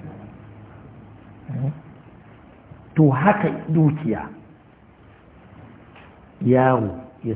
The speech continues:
samu dukiya, to sai abin da Allah yi. To shi ne ɗuguyan ɗin. Ɗuguyan. Sannan ko ba yaro ba, in aka jarabi mutum aka ba shi waɗannan ababen, ko da dattijo ne yana da shekaru,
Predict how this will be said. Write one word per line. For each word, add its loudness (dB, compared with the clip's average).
samu -2
dukiya, 2
to -6
sai 6
abin 2
da -2
Allah -4
yi. -14
To -2
shi 4
ne 6
ɗuguyan 2
ɗin. -2
Ɗuguyan. 4
Sannan 4
ko 8
ba 8
yaro 6
ba, -4
in -4
aka 0
jarabi 2
mutum 4
aka 0
ba 8
shi -2
waɗannan 0
ababen, 2
ko 8
da 8
dattijo 0
ne 0
yana 0
da -8
shekaru, -6